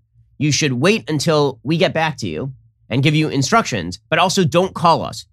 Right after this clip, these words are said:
because we're overwhelmed." So it remains a complete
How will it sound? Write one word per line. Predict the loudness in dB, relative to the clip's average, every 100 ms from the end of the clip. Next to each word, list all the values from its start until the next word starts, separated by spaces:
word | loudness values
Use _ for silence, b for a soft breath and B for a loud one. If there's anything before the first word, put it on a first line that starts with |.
| -6
because | 0 2
we're | 4 4
overwhelmed." | 4 4 2 0 -4 -18 _ _ _ _ _ _ -4
So | 2 4 4
it | 0
remains | 2 2 2
a | 0
complete | 0 0 -2